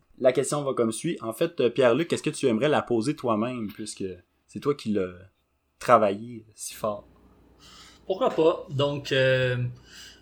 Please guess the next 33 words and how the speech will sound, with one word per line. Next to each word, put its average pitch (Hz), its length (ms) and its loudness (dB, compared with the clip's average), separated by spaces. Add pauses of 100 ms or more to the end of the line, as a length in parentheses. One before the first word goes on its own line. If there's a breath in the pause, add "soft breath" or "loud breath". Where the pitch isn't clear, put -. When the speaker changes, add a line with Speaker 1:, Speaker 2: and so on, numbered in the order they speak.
(160)
Speaker 2:
pour 185 160 6
vous 156 100 -8
départager, 139 600 0
savoir 139 360 -2
qui 151 260 -10
commencera, 131 840 -2
euh, 113 380 -4
avec 123 160 -8
la - 100 -8
première 120 440 -6
ronde. 160 560 0 (720 loud breath)
Donc, 180 400 0 (960)
au 185 100 8
million 220 380 6
près, 123 420 0 (100)
quel 196 160 6
serait 165 320 6
le 147 120 4
nombre 147 340 4
de 135 80 2
morts 156 300 6
causés 147 580 2 (120)
par 131 160 2
la 131 140 2
grande 170 260 2
pandémie 156 340 6
de 151 100 2
peste 135 260 -2
noire 139 460 2
entre 131 420 -2
treize 151 320 2
cent 165 160 -2
quarante-sept 131 480 2